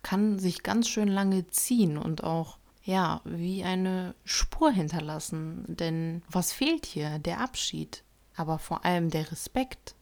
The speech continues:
Man hat Zeit miteinander verbracht und auf einmal ist es, als hätte es diese Zeit nicht gegeben, weil die Person ist ja auf einmal verschwunden, ohne Gründe, ohne, ohne ein Gespräch,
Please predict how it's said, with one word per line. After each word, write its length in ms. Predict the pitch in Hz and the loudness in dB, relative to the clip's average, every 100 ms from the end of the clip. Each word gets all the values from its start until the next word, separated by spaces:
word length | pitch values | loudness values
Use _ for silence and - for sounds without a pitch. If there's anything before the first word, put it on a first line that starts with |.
| _ - | _ -8
Man 220 | 156 151 | -6 -4
hat 220 | 160 - - | -6 -8 -4
Zeit 320 | 196 226 - | 0 0 0
miteinander 500 | 220 185 175 170 170 | 0 0 0 0 0
verbracht 640 | - 170 - 180 190 - - _ | -2 -6 -6 -8 -8 -12 -20 _
und 460 | 175 170 160 156 156 - | 2 4 2 0 -4 -2
auf 200 | 170 - - | -2 -2 -4
einmal 640 | 160 156 165 170 185 220 - | -2 0 0 0 0 -4 -6
ist 220 | - - | -8 -2
es, 180 | 185 - | -2 0
als 320 | 165 - - | -4 -4 -2
hätte 160 | 175 185 | -2 0
es 100 | 170 | -2
diese 300 | 190 175 175 | -2 0 0
Zeit 320 | - 180 175 | -2 -4 2
nicht 240 | 180 - | 0 0
gegeben, 580 | - 147 185 233 190 147 | -6 -4 2 4 6 4
weil 380 | 147 147 151 - - | 0 0 -2 -8 -10
die 160 | - - | -10 -10
Person 440 | - 165 175 226 | -6 -2 2 2
ist 100 | 208 | 0
ja 100 | 170 | -4
auf 120 | - | -4
einmal 200 | 170 170 | -2 -2
verschwunden, 920 | 165 165 - - 165 196 196 147 151 - - | -2 -4 -4 -4 2 2 2 -2 -4 -8 -4
ohne 560 | 175 175 180 170 156 - 190 | 4 6 6 6 2 -4 -4
Gründe, 680 | 170 170 214 233 196 156 - | 0 6 8 10 8 2 0
ohne, 560 | 165 165 160 160 156 160 | 0 0 2 0 -2 2
ohne 200 | 196 214 | 6 8
ein 140 | 127 196 | 8 8
Gespräch, 640 | 208 - - 170 143 - | 6 4 0 -2 -2 -6